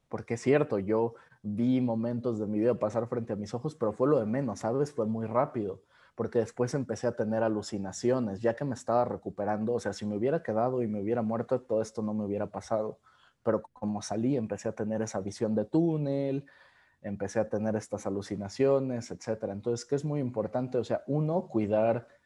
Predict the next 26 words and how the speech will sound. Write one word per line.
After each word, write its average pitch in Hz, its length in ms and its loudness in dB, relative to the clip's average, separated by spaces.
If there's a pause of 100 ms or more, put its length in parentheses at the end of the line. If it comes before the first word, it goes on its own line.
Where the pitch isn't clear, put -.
(340)
los 113 200 -4
aspectos 117 480 0
de 104 80 6
ventilación, 107 880 2
de 98 300 0
no 107 240 -4
tener 110 420 -4
cosas 110 400 -4
que 101 120 -8
quemen 110 320 0
mucho 110 340 -2
internas, 123 760 0 (680)
y 107 400 4
dos, 127 440 4
tener 123 320 0
cuidado, 135 420 4
porque 107 460 -2
no 113 260 -2
se - 140 -2
sabe 131 320 2
realmente, 123 560 2
no 120 140 2
le 127 80 6
hemos 127 180 -2
podido 117 280 2
preguntar 107 760 0